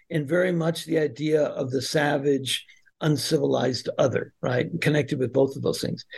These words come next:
Um, really started with, um, you know, uh, native indigenous peoples first, and then extended to people taken out of African nations. Um, and so some of that had been explored,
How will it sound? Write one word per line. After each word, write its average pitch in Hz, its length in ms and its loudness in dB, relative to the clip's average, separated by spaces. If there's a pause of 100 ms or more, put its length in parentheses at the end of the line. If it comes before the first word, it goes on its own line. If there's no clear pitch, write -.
(300)
Um, 160 220 0
really 233 340 0
started 180 460 0
with, 160 340 2
um, 139 500 0
you 175 140 4
know, 139 320 2
uh, 143 240 2
native 165 360 2
indigenous 165 380 0
peoples 147 320 -2
first, 175 320 2 (200)
and 160 100 0
then 180 120 2
extended 170 500 0
to 147 60 -2
people 147 360 0
taken 151 380 2
out 131 160 2
of 123 80 0
African 120 440 0
nations. 123 520 -2 (640)
Um, 139 380 2
and 175 180 2
so 190 120 0
some 269 280 -2
of 311 120 0
that 233 200 2
had 185 220 -2
been 185 160 2
explored, 185 760 0